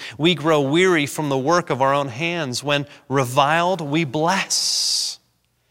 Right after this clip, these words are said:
When persecuted, we endure. When slandered, we speak kindly. We have become like the rubbish of the world, the dregs of all things to this very day." Now, I gotta tell you, this is tough teaching.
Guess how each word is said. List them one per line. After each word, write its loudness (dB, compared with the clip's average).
When 4
persecuted, 2
we 2
endure. 2
When 2
slandered, 2
we -4
speak -4
kindly. -2
We 4
have 0
become 0
like -2
the 2
rubbish 2
of -2
the -2
world, -2
the -2
dregs 2
of -2
all 2
things -6
to -10
this -6
very -6
day." -14
Now, -2
I -4
gotta -4
tell -4
you, -6
this -2
is -4
tough -6
teaching. -10